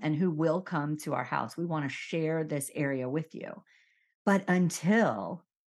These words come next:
w-, you know, I finally said, "Enough is enough," right? Uh, I don't think I started to really get past, we'll call it pain, but this whole, like, "Oh my gosh, we moved.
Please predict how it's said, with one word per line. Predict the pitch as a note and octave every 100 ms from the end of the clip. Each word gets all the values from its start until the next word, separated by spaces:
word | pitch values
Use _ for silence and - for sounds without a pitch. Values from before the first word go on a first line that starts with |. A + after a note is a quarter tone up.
| -
w-, | E3 E3 -
you | F#3
know, | E3 D#3
I | D#3+
finally | D3+ E3 F#3 F3+ D3+
said, | C#3+ F3+ F3 A2+
"Enough | C3+ C#3 C3 C3
is | B2+
enough," | A#2 D3 F#3+ - E3+ - _ D#3+
right? | D3 F3 F3 - - - -
Uh, | D#3+ -
I | D#3
don't | D#3 D#3 D3
think | E3+ D3+
I | C3+
started | - D#3+ C#3 B2+
to | B2+ C3
really | C3+ B2+ A#2
get | A#2 -
past, | - A#2+ A#2+ - - _ _ _ _ _ _
we'll | G3 F#3+
call | - G#3+
it | A#3
pain, | F3 E3+ A#2+ C3+ F#3 - _ _ -
but | D#3 E3+
this | D#3+
whole, | D3 E3+ E3 D#3+
like, | C#3 C#3 C#3 - _ -
"Oh | D#3
my | D3+
gosh, | C#3+ A#2+ A#2+
we | C#3
moved. | B2 A2+ F#2 -